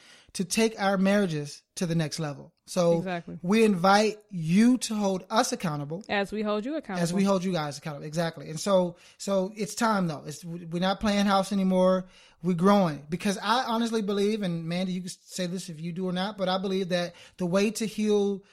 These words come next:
Speaker 1: society is to mend marriages.
Speaker 2: I agree.
Speaker 1: And not, no pun intended, mend marriages, but
Speaker 2: <laughs>
Speaker 1: that's usually generally the way to change the world,
Speaker 2: Mm-hmm.
Speaker 1: is to change the family at the marriage level.
Speaker 2: Mm-hmm.
Speaker 1: Um,
Speaker 2: And
Speaker 1: so
Speaker 2: just like we invest in everything else,
Speaker 1: Yeah,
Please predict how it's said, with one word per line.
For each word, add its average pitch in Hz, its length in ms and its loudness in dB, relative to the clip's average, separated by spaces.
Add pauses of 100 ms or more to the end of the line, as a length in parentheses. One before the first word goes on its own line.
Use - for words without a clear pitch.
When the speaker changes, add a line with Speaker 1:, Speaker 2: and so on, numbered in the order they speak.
(120)
Speaker 1:
society 190 680 -2
is 196 260 -8
to 156 280 -6 (360)
mend 175 320 0
marriages. 156 540 -6 (240)
Speaker 2:
I 196 140 -2
agree. 220 300 -4 (320)
Speaker 1:
And 165 420 -6 (420)
not, 170 340 -8
no 170 160 -4
pun 165 220 -4
intended, 156 480 -8
mend 160 200 -8
marriages, 156 300 -10
but 165 260 -4
Speaker 2:
<laughs> - 60 -16
Speaker 1:
that's 208 280 0
usually 202 580 0
generally 185 480 2
the 160 100 -4
way 175 340 2
to 165 120 -12
change 165 440 -4
the 165 100 -8
world, 170 340 0
Speaker 2:
Mm-hmm. 175 260 -8
Speaker 1:
is 165 80 -8
to 165 80 -12
change 175 320 -2
the 160 80 -8
family 175 460 0
at 160 80 -6
the 165 80 -6
marriage 160 320 -4
level. 156 340 -10 (240)
Speaker 2:
Mm-hmm. 170 240 -8
Speaker 1:
Um, 147 280 -10
Speaker 2:
And 156 100 -18
Speaker 1:
so 170 200 0
Speaker 2:
just 165 160 4
like 254 160 2
we 240 140 0
invest 220 340 0
in 214 140 -6
everything 214 440 2
else, 156 360 -2
Speaker 1:
Yeah, 147 140 -8